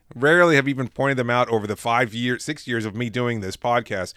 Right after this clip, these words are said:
I'm never gonna talk about free throws as a real reason why a team loses. But Jimmy is looking for that cu-, foul call, and he's not always gonna get it. And so he needs to be able to rely on something else as a go-to move in order for him to get that bucket. 'Cause if not,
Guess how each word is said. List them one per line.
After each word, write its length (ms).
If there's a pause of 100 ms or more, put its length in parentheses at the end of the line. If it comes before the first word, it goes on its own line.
(320)
I'm 160
never 180
gonna 140
talk 180
about 180
free 200
throws 320
as 120
a 60
real 400
reason 380 (240)
why 140
a 80
team 340
loses. 420 (300)
But 100
Jimmy 360
is 140
looking 280
for 100
that 220
cu-, 180
foul 240
call, 320 (160)
and 120
he's 100
not 200
always 240
gonna 140
get 220
it. 100 (240)
And 100
so 140
he 140
needs 240
to 80
be 180
able 200
to 120
rely 400
on 200
something 520
else 440 (460)
as 140
a 60
go-to 480
move 240
in 60
order 180
for 100
him 120
to 100
get 240
that 200
bucket. 300
'Cause 140
if 100
not, 300